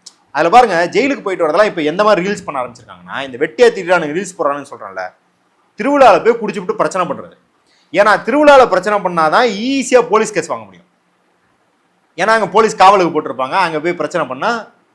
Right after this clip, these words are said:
நேரா ஸ்டேஷனுக்கு கூட்டு போய் வழக்கு போட்டுருவாங்கன்னு தெரியும். வேணும்ட்டே இப்படி ஒரு வழக்கை வாங்கிட்டு, இல்லைன்னா குடிச்சிட்டு ட்ரங்க் அண்ட் டிரைவ், ட்ரிபிள்ஸ் ஓட்டுறது, இந்த மாதிரி போய் வழக்கு வாங்கிடுது. அதை எதுவோ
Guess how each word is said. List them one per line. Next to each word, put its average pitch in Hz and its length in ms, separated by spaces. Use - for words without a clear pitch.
நேரா 170 280
ஸ்டேஷனுக்கு 170 420
கூட்டு 131 160
போய் 180 120
வழக்கு 151 200
போட்டுருவாங்கன்னு 123 460
தெரியும். 160 260
வேணும்ட்டே 269 500
இப்படி 208 160
ஒரு 160 120
வழக்கை 175 280
வாங்கிட்டு, 123 380
இல்லைன்னா 202 360
குடிச்சிட்டு 226 520
ட்ரங்க் 220 280
அண்ட் 190 120
டிரைவ், 165 280
ட்ரிபிள்ஸ் 196 340
ஓட்டுறது, 165 300
இந்த 147 100
மாதிரி 165 160
போய் 135 140
வழக்கு 156 220
வாங்கிடுது. 101 260
அதை 170 260
எதுவோ 269 240